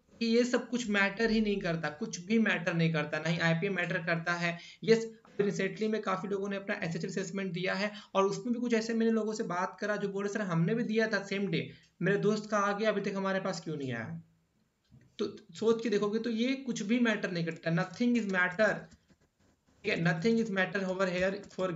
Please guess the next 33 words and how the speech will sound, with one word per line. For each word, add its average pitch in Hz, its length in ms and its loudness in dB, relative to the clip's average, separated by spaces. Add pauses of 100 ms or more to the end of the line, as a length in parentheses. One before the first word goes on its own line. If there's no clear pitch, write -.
getting, 180 280 0 (420)
nothing 165 320 2
is 196 140 -2
matter, 151 300 2 (800)
कुछ 226 200 -6
matter 196 280 0
नहीं 185 140 -2
करता 160 220 2
यहाँ 139 140 0
पर, - 240 -12 (300)
ठीक - 100 -10
है। - 100 -10 (840)
और 240 380 2 (160)
अगर 214 160 4
आप 247 180 2
lucky 185 360 4
बंदे 214 300 2
हो, 220 200 0 (160)
अगर 175 280 -2
सोच 170 280 -4
के 175 200 -2
देखो, 175 120 -2
अगर 165 320 0
if 185 140 -6 (120)
you 196 180 0
are 175 80 0
lucky, 151 360 -2 (640)
if 180 400 -2
you 151 180 0 (260)
are 147 300 0
a 147 100 -2
lucky 165 240 0
person, - 360 -10